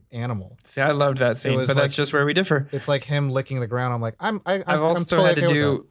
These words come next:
Speaker 1: that.
Speaker 2: I've also had to do theater exercises back when I was in school for it, where that's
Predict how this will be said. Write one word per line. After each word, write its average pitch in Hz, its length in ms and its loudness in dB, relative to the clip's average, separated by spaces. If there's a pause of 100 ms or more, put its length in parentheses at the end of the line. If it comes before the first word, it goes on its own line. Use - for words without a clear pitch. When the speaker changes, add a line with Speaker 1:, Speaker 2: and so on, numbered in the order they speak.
(220)
Speaker 1:
that. 147 60 0
Speaker 2:
I've 151 80 -2
also 156 240 2
had 160 160 0
to 143 60 -2
do 143 460 2
theater 131 440 0
exercises 123 680 0
back 127 240 2
when 127 80 0
I 120 80 2
was 120 160 0
in 113 200 -2
school 127 280 -2
for 117 220 -2
it, - 120 -2
where 123 200 0
that's 123 320 -2